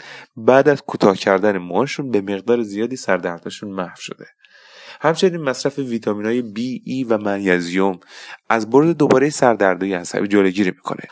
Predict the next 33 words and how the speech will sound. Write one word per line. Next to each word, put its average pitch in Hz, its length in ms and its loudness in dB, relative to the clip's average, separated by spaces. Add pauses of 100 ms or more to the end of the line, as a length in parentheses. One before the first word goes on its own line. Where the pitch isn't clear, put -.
(120)
همچنین 175 400 4
مصرف 135 420 0
زنجبیل 123 480 0
تاثیر 117 380 -4
قابل 104 260 4
توجهی 101 520 -2
در 90 200 -2
درمان 87 480 -6 (100)
داره - 200 -8 (340)
و 98 60 0
از 92 200 0
اون 143 140 -4
هم 160 80 0
جالبتر 151 480 0 (120)
استشمام 117 720 -2
گل‌های 107 440 -2
لوندر 101 560 0
در 113 300 0
کاهش 98 360 -4
سردرده 87 600 -6 (340)
که 110 100 -4
به 95 140 0
گفته 95 380 -2
مایو 151 260 0
کلینیک 135 560 -6
در 90 160 2
سردردهای 92 720 -4
اضطرابی 95 480 -4
و 92 160 0
ناراحتی‌های 92 680 -2
خلقی 95 480 -2
توصیه 82 480 -8
می‌شه. - 240 -10